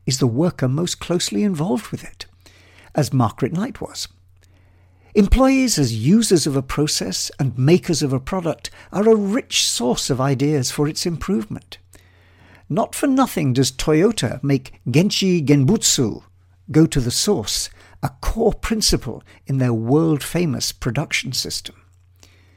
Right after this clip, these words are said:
But it isn't just ideas.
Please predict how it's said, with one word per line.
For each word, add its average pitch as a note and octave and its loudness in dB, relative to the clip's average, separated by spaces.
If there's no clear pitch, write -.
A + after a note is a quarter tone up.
But G#3+ 6
it A#3+ 2
isn't A#3 -2
just E3+ -2
ideas. D#3 -4